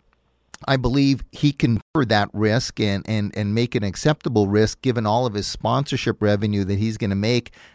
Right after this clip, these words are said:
as a Los Angeles Dodger. But, uh, you, you, you look at the fact that inflation is what it is. Who knows what the value of dollars will be in twenty thirty-four and, and, and, and twenty forty-three?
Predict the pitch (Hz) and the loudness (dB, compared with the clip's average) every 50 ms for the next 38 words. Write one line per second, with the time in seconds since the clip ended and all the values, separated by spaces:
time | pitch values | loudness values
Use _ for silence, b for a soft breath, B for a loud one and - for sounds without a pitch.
0 | B - 110 110 107 - 110 104 104 107 104 95 107 107 117 120 - 110 95 98 | B -4 -2 -2 0 0 0 2 2 2 2 2 2 2 2 0 0 0 -2 -2
1 | 95 - - - 123 147 170 170 139 - 92 87 87 - B B B B B B | -2 -2 0 0 2 2 2 2 2 0 0 -2 -2 -6 B B B B B B
2 | B B B B - 107 101 123 151 175 151 92 78 - - - b b b b | B B B B -6 0 4 6 6 6 4 2 0 -4 -12 -20 b b b b
3 | b b b - 98 95 95 - - 98 113 117 113 110 104 104 104 - - 127 | b b b -2 -2 -2 -2 -2 -2 0 2 4 4 4 4 2 0 -4 -4 -2
4 | 113 110 104 104 104 - - 117 110 107 104 104 113 127 160 - - - - - | 0 0 0 0 -2 -4 -2 0 2 2 4 6 6 6 6 6 2 -8 -4 -2
5 | 107 101 104 - - - _ _ - 101 110 104 - 127 117 120 123 - - - | 0 0 0 -2 -4 -16 _ _ -6 -4 -4 -2 0 0 2 0 0 -2 -2 0
6 | 101 98 - - - _ - 117 110 107 - - 117 123 131 135 - - 180 170 | 0 0 0 -4 -14 _ -6 -4 -4 -4 -4 2 4 4 4 4 2 0 0 0
7 | 160 131 101 - - 113 113 117 110 98 104 113 156 190 202 - - b b b | 0 0 -2 -2 2 2 4 4 4 4 4 4 4 2 0 -2 -10 b b b
8 | b b b b b - - 160 190 190 170 151 156 180 180 131 123 120 110 - | b b b b b -2 2 2 4 4 4 4 4 4 4 4 2 2 0 0
9 | 117 117 113 - 120 107 95 117 113 120 135 143 135 127 127 113 101 - 113 117 | -2 -2 -2 0 -2 -2 0 2 2 2 2 2 0 0 0 0 0 2 2 4
10 | 131 135 123 117 113 104 110 107 110 104 98 120 156 180 170 - 98 101 101 - | 4 4 2 2 0 0 0 -2 -2 0 0 -2 0 0 0 -2 -2 -2 -4 -4
11 | - - 113 113 - - 117 - - 131 117 110 110 107 - - 120 120 120 127 | -2 -2 -2 -2 -2 -6 -8 -4 0 0 2 2 2 0 -2 0 2 4 6 6
12 | 123 127 107 104 110 104 104 101 - 107 110 107 104 98 92 - 107 107 104 95 | 6 6 6 4 2 0 -2 -2 -2 -2 -2 0 -2 -2 -4 -4 -4 -4 -4 -4
13 | - - 104 101 92 - - 127 117 107 - 117 101 - - 110 104 104 92 92 | -4 -4 -4 -4 -2 -2 0 0 0 -2 -2 -6 -6 -4 -2 -2 -2 0 -2 -4
14 | 87 - - 160 214 - - | -6 -2 -2 -2 -2 -2 -6